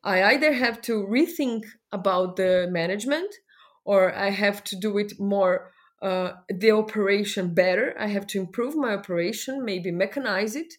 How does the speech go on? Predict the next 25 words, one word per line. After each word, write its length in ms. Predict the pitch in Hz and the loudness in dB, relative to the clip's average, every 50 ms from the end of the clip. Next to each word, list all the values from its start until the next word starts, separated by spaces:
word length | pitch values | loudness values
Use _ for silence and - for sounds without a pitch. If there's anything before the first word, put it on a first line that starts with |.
| _ - - - - - - - | _ -20 -20 -20 -20 -20 -12 -4
or 80 | - 196 | 0 2
I 140 | 214 226 226 | 4 4 4
have 200 | 226 233 226 220 | 2 0 -2 -2
to 120 | - 226 214 | -2 -2 0
reduce 400 | 208 208 185 196 233 269 311 302 | 0 0 0 -2 -2 -2 -2 0
the 140 | - 302 | 0 0
number 320 | 277 254 233 220 214 196 190 | 2 2 0 0 2 2 2
of 180 | 185 190 - | 2 2 0
trees 260 | - - - 214 220 214 | -6 -6 -6 -4 -4 -4
per 160 | - 190 175 | -4 -4 -4
hectare, 520 | 160 170 175 185 180 - - 262 285 285 - - - - _ _ | -2 -4 -6 -6 -4 -4 -4 -4 -4 -4 -8 -16 -20 -20 _ _
or 140 | 202 196 190 | 6 6 6
I 40 | |
have 240 | 196 202 202 190 196 | 6 6 2 -2 -2
to, 340 | - - 214 208 196 190 190 - - - - - _ - | -2 -4 -2 -2 -2 -4 -6 -10 -18 -20 -20 -20 _ -2
uh, 320 | 196 196 185 185 185 - - - _ - 175 165 - | 0 0 2 2 0 -2 -4 -8 _ -20 -20 -8 -4
l-, 220 | 240 226 214 - - | -4 -2 -2 -4 -4
look 360 | - 214 214 226 262 269 - | -2 0 0 0 0 -2 -4
for 220 | - - - 226 208 | -8 -4 0 0 0
a 60 | 208 | 0
better 340 | 208 185 202 196 202 220 - | 2 2 4 4 4 4 2
price 380 | - - 262 208 190 208 - | 2 2 4 4 4 4 2
in 60 | 240 240 | 0 0
the 80 | 254 | 2
market. 520 | 262 294 294 247 202 - - - 170 - | 2 2 0 0 -2 -6 -10 -10 -12 -16